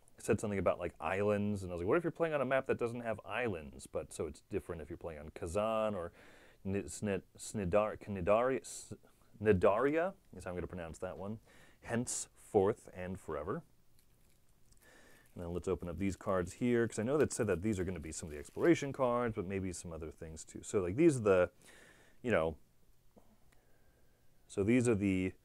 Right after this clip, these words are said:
nine cards that could come out and get placed onto the exploration board.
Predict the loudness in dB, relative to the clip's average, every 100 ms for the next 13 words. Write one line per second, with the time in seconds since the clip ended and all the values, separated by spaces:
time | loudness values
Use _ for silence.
0 | -20 -20 -20 -6 0 2 0 2 2 2
1 | 2 -2 -2 -8 -4 -4 -2 -4 -8 -10
2 | -10 -8 -8 -8 -8 -6 -4 -4 -6 -6
3 | 0 0 -2 -8 -10 -6 -4 -6